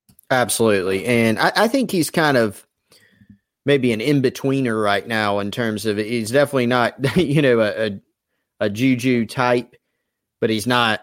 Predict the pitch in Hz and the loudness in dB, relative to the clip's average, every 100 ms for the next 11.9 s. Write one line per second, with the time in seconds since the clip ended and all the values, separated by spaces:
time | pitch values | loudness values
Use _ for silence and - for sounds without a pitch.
0 | _ 120 151 123 107 110 95 - - 87 | _ -2 0 0 0 -2 -2 -4 -6 -6
1 | 85 _ - 131 123 120 113 - 120 104 | -8 _ -4 0 2 0 -2 -6 -4 -4
2 | 101 107 135 135 160 156 139 123 117 - | -4 -8 -8 -2 0 2 2 0 -4 -4
3 | 113 107 107 - _ _ _ - - 127 | -4 -2 -4 -10 _ _ _ -8 0 0
4 | 117 127 113 107 120 110 101 101 _ - | 2 2 2 2 0 0 0 -4 _ -6
5 | - 143 127 110 120 110 135 113 107 110 | -2 0 -2 0 0 2 2 0 -2 -2
6 | 107 104 110 117 113 104 101 98 95 107 | -2 -2 -2 -2 -2 -4 -2 -2 -2 -2
7 | 110 - _ - 113 - 120 117 107 101 | -4 -6 _ -18 -12 -2 0 0 -2 -2
8 | 98 104 101 - 107 104 110 113 107 - | -2 -4 -4 -6 -8 -10 -12 -8 -8 -6
9 | 101 110 104 104 - - 117 104 110 107 | -6 0 0 0 -6 -6 -2 0 2 2
10 | 123 131 107 113 95 90 107 101 98 113 | 2 0 0 0 0 -6 -6 -6 -2 0
11 | 101 107 131 117 113 - 110 98 | 0 0 -2 -2 -4 -2 0 -2